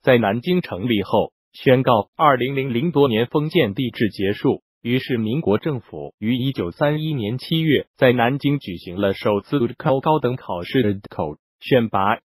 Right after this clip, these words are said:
优秀人才充实到政府行政部门之中。档案显示，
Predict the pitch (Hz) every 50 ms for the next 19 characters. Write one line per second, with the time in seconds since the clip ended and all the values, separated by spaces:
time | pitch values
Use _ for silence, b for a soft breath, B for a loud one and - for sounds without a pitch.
0 | _ - 151 160 165 170 - 190 165 127 107 104 110 127 135 - - 104 104 113
1 | 123 - - - 147 156 151 - 123 120 - 135 120 113 107 - 175 156 135 -
2 | - 98 82 - 95 104 127 - 131 117 110 - 127 110 98 98 107 110 - 117
3 | 117 - - 117 113 120 _ _ _ _ _ - - 180 143 143 131 123 117 -
4 | 110 82 80 - - 120 107 -